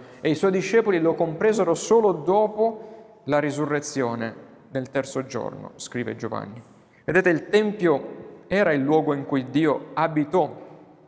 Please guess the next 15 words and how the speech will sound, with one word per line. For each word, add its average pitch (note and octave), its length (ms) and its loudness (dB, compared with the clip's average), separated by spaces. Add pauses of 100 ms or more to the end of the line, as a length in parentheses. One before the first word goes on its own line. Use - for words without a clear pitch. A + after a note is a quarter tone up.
(1160)
simbolicamente D#3 1040 0
per C3 160 -2
un B2+ 180 -6
tempo. A2+ 440 -8 (180)
Gesù D#3 420 -2
invece A#2+ 680 -4
è D3 80 -2
la C3+ 200 0
persona C#3+ 600 -4
in C3 180 -6
cui C3 320 -2
Dio D#3 360 0
dimora C#3 600 -2
nella B2+ 400 -6
carne D#3+ 680 -4